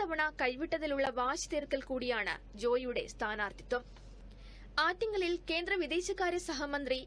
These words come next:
വി മുരളീധരനാണ് ബി ജെ പിക്ക് വേണ്ടി മത്സരരംഗത്തുള്ളത്. ബി ജെ പിയുടെ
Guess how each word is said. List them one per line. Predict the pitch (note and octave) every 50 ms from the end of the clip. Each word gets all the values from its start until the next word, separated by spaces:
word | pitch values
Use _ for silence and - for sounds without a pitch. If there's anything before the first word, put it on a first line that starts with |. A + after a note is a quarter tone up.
| - A3+ G#3+
വി | C4 D4 E4+ E4+
മുരളീധരനാണ് | D4 C4+ B3+ C4+ C#4+ D4+ - D#4+ C#4 C4+ C4 A#3 A3 G3 F#3 F3 - - - - - - G#3+
ബി | C4 C#4+ C#4 C#4
ജെ | E4 F4 -
പിക്ക് | F#4 - E4+ D#4+ D4+
വേണ്ടി | C#4 A#3 G3+ A3+ C#4 D#4+ C#4+ C4
മത്സരരംഗത്തുള്ളത്. | B3+ B3+ C4+ - - D4+ D4+ B3 G#3 F3 - D3+ - G3 F3 F#3+ G#3+ C4 C#4 - - - - - - - - - - - - - B3
ബി | D#4+ E4 D#4+ B3+
ജെ | F#4+ G4 -
പിയുടെ | G#4+ G#4 G4 F4+ F#4